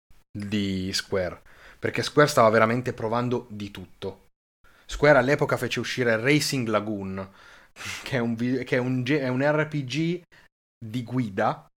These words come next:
uscito solo in Giappone, che è fichissimo, eh, e, ed è il primo, forse il primo vero racing game targato Square.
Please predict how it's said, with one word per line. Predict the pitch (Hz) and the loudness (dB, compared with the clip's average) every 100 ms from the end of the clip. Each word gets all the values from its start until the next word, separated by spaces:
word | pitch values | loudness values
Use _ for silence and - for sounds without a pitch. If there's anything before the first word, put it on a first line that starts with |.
| 113 | -12
uscito | 107 113 117 | -8 -8 -6
solo | - 170 | -2 -2
in | 120 | -2
Giappone, | 113 - 107 101 127 160 - _ _ _ | -4 -6 -8 -6 -6 -8 -14 _ _ _
che | 131 | -4
è | 113 | -4
fichissimo, | - - 151 123 113 - 113 113 147 160 - - - - - | -4 -8 -8 -8 -8 -8 -6 -4 -6 -8 -18 -18 -16 -16 -8
eh, | 110 110 110 110 107 107 - | -4 -2 0 0 0 -2 -6
e, | 143 - - | -8 -8 -8
ed | 135 131 | -6 -2
è | 151 | 0
il | 180 151 | 2 0
primo, | - 147 165 165 | -2 0 4 4
forse | 160 156 160 131 | 4 0 -2 -6
il | |
primo | 127 170 131 | -2 0 2
vero | 131 131 | 2 2
racing | 120 117 117 | 0 -2 -4
game | 113 120 113 117 117 | 0 0 0 -2 -6
targato | 113 107 110 107 | -8 -6 -6 -6
Square. | - 104 95 92 95 - - | -8 -8 -6 -8 -10 -14 -20